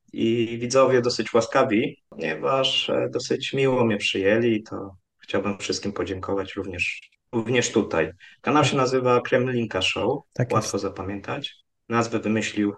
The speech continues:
Speaker 1: kapitan Lisowski, jeżeli chodzi o maskotkę, która tutaj jest maskotką kanału. No więc wszystkich zapraszam, szczególnie w przyszłym tygodniu. Powinny się pojawić nowe treści i nowe materiały,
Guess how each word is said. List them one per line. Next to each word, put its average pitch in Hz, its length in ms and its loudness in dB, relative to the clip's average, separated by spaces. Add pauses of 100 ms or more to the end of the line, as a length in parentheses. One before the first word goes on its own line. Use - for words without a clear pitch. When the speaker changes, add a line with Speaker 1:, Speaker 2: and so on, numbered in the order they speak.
(140)
Speaker 1:
kapitan 104 460 -6
Lisowski, 131 840 -6 (100)
jeżeli 110 360 -6
chodzi 107 320 -6
o 101 260 -4 (680)
maskotkę, 143 640 2
która 131 320 0
tutaj 120 340 0
jest 120 280 0
maskotką 120 540 -6
kanału. 113 540 -2 (400)
No 127 100 -12
więc 123 200 -2
wszystkich 120 360 0
zapraszam, 110 840 4 (260)
szczególnie 113 440 2
w 107 40 0
przyszłym - 280 -2
tygodniu. 101 580 0 (440)
Powinny 104 320 2
się 107 160 -2
pojawić 95 680 2
nowe 87 220 -4
treści 82 720 -4
i 95 40 -10
nowe 85 300 -10
materiały, 82 680 -6